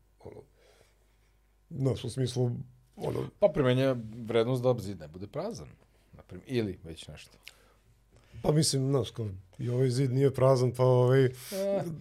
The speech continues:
Speaker 1: ono, kao, ali opet,
Speaker 2: <laughs>
Speaker 1: opet
Speaker 2: I, ima hop to pod panel. <laughs> Razumiješ?
Speaker 1: Pa nema samo panel.
Speaker 2: <laughs> Da, da, da,
Speaker 1: Ima
Speaker 2: da,
Speaker 1: ove
Speaker 2: da.
Speaker 1: aplikacije na stolu.
Speaker 2: <laughs> To, to, to,
Speaker 1: Ovaj,
Speaker 2: to.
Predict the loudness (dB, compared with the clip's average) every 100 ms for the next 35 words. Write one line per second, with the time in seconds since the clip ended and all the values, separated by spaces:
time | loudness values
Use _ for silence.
0 | -6 -2 0 0 2 0 2 4 6 6
1 | 4 0 -4 -4 -2 2 2 2 2 2
2 | 2 0 -2 -8 -6 -4 -2 -2 -2 -8
3 | -16 _ -14 -12 -14 -14 -16 -20 -20 -20
4 | -18 -18 -18 -12 -8 -8 -8 -10 -10 -14
5 | -8 -4 -4 -4 -2 -2 2 2 4 2
6 | 0 -10 -6 -6 0 0 2 8 8 8
7 | 8 10 10 8 6 2 0 2 2 4
8 | 2 2 0 -2 -2 4 6 6 2 -2
9 | -6 -6 -10 -8 -8 -8 _ -10 -10 -8
10 | -10 -4 0 4 4 2